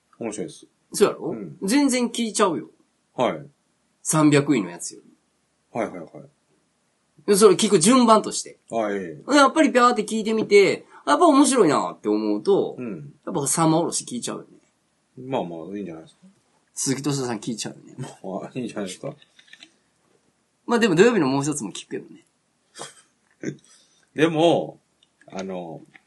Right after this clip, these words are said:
Speaker 1: あれなんですよ。やっぱ、まあ、マイナーって言うとあれですけど、あの、そんなんみんな知ってるやんかっていうので、他の方が知りたいんじゃないですか？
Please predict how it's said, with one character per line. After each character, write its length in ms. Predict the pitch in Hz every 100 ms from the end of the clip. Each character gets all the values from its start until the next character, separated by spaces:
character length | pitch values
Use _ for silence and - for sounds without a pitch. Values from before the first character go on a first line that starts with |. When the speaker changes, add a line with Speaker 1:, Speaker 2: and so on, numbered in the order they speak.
| _
Speaker 1:
あ 140 | -
れ 80 | 131
な 80 | 147
ん 60 | 95
で 20 |
す 120 | -
よ。 60 | 82
や 60 |
っ 20 |
ぱ、 320 | - 117 113 78 - - _ _ _ _ _ _ _ _ _ _ _
ま 120 | - 80
あ、 40 |
マ 220 | 85 101
イ 80 | 139
ナ 180 | 156 170
ー 40 |
っ 20 |
て 60 | 180
言 40 | -
う 20 |
と 60 | 98
あ 60 |
れ 60 | 95
で 120 | 98
す 80 | -
け 120 | 85
ど、 320 | 95 110 76 _ - - - _ _ _ _ _ _ _
あ 120 | 92
の、 380 | 90 85 82 78 -
そ 180 | 135
ん 40 | 160
な 140 | 143
ん 80 | 92
み 140 | 107
ん 40 | 165
な 140 | 139
知 380 | - - - -
っ 20 |
て 80 | -
る 120 | 131
や 100 | 190
ん 80 | 139
か 100 | 170
っ 80 | 196
て 80 | 147
い 60 |
う 20 | 120
の 120 | 107
で、 300 | 156 143 95
他 320 | - 117 160
の 80 | 127
方 40 |
が 80 | 90
知 120 | -
り 100 | 156
た 80 | 147
い 40 | 98
ん 20 |
じ 60 |
ゃ 20 | 82
な 60 |
い 40 | 82
で 40 |
す 60 | -
か？ 160 | 151